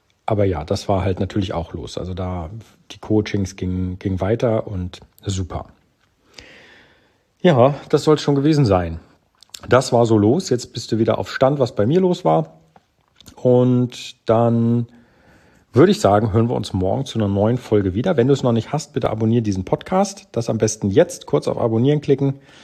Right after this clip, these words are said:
Und dann freue ich mich, wenn wir uns morgen in einer neuen Folge hören. Bis dahin vielen, vielen Dank, dass du mir zugehört hast. Das ist nicht selbstverständlich und ich bin da wirklich sehr demütig, weil ich das super finde.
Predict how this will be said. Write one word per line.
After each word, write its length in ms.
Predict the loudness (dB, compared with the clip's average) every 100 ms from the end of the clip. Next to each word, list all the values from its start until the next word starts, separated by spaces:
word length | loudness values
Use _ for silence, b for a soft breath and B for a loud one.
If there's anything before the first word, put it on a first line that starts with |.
| B B B B
Und 880 | 0 4 4 4 4 2 -2 -14 _
dann 220 | 0 2
freue 340 | -2 2 4 4
ich 140 | 2
mich, 220 | -4 -2
wenn 200 | -2 0
wir 140 | 0 -2
uns 240 | -4 -4
morgen 600 | -4 0 0 0 0 -4 -6
in 240 | -6 -6
einer 720 | -8 -8 -6 -6 -4 -4 -6 -6
neuen 400 | -6 -2 0 -2
Folge 400 | 0 2 2 2
hören. 280 | 4 4 2
Bis 120 | -4
dahin 280 | -6 -4 -4
vielen, 300 | -4 -2 -2
vielen 200 | 0 2
Dank, 200 | 2 0
dass 120 | -6
du 80 | -4
mir 100 | -4
zugehört 420 | -4 0 0 0
hast. 180 | -8 -12
Das 80 | -10
ist 160 | -4
nicht 200 | -4 -2
selbstverständlich 760 | -2 -2 -4 -6 -4 -4 -4 -6
und 200 | -8 -12
ich 120 | -12
bin 140 | -6 -4
da 140 | -2
wirklich 280 | -4 -6 -2
sehr 300 | 4 4 2 B B B B B
demütig, 640 | 4 6 6 4 0 0
weil 120 | 0
ich 80 | 0
das 140 | -4
super 260 | -6 -2 -2
finde. 380 | -2 -2 -2